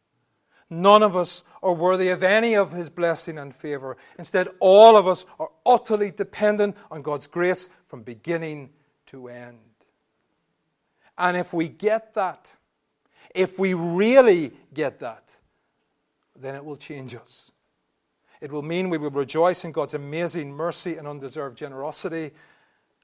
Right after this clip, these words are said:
And as we do so, it will mean we'll be able to point a watching world to a Jesus that can wonderfully transform lives. And so, friends, as we come to the end of this passage,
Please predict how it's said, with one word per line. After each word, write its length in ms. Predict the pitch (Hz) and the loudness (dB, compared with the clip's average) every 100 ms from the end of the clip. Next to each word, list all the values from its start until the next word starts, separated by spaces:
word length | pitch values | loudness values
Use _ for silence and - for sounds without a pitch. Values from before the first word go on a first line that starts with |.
| _ | _
And 140 | 139 | -16
as 100 | 131 | -16
we 140 | 117 113 | -16 -18
do 240 | 123 170 | -12 -10
so, 460 | 185 - 180 165 165 _ _ | -10 -10 -8 -8 -14 _ _
it 120 | 147 | -20
will 140 | 120 113 | -14 -12
mean 400 | 123 160 156 151 _ | -10 -10 -10 -14 _
we'll 80 | 143 | -18
be 100 | 123 | -14
able 140 | 123 110 | -14 -14
to 100 | 117 | -20
point 440 | - 160 151 147 - | -10 -8 -8 -12 -12
a 100 | 117 | -10
watching 560 | 123 143 - 147 127 | -8 -10 -10 -18 -18
world 440 | 127 147 139 135 - _ _ | -10 -8 -8 -10 -16 _ _
to 140 | 113 | -20
a 40 | |
Jesus 640 | 107 - 143 131 135 - - _ _ | -20 -18 -18 -14 -16 -16 -20 _ _
that 140 | 107 | -20
can 160 | 120 107 | -20 -18
wonderfully 600 | 123 131 117 - 117 110 | -14 -14 -16 -18 -20 -20
transform 760 | _ 107 107 - 127 117 104 98 _ _ | _ -20 -20 -18 -14 -14 -16 -20 _ _
lives. 380 | 107 104 107 - _ _ _ _ _ _ _ _ _ _ _ _ _ _ _ _ _ _ _ _ _ _ _ _ _ _ _ _ _ | -20 -20 -20 -20 _ _ _ _ _ _ _ _ _ _ _ _ _ _ _ _ _ _ _ _ _ _ _ _ _ _ _ _ _
And 100 | 120 | -14
so, 100 | 151 | -8
friends, 280 | 135 160 143 | -2 -2 -4
as 100 | 131 | -14
we 80 | 135 | -12
come 180 | 165 151 | -10 -10
to 80 | |
the 120 | 147 151 | -4 -4
end 100 | 151 | -4
of 60 | |
this 160 | 143 147 | -8 -4
passage, 500 | 160 156 165 147 | 0 0 -2 -10